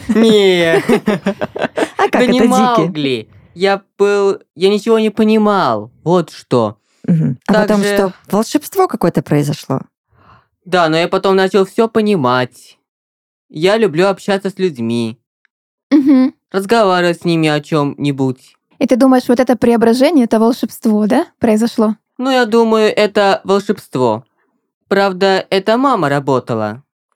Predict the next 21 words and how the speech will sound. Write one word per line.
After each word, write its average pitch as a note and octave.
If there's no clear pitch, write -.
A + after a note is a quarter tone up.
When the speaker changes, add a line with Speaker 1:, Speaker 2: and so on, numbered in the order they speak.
Speaker 2:
Ага. F3+
Speaker 3:
Это C4+
мамина C4
магия, A#3
мамиными A#3+
руками, A3+
да, A#3
всё D4
сделано? G#3+
Speaker 1:
Да. E3
Speaker 3:
Интересно. C4+
Speaker 2:
Ну, G#3
как G#3
здорово. F#3
Теперь, G#3+
получается, G#3
у -
тебя F#3
что, -
мама E3+
волшебница? G#3+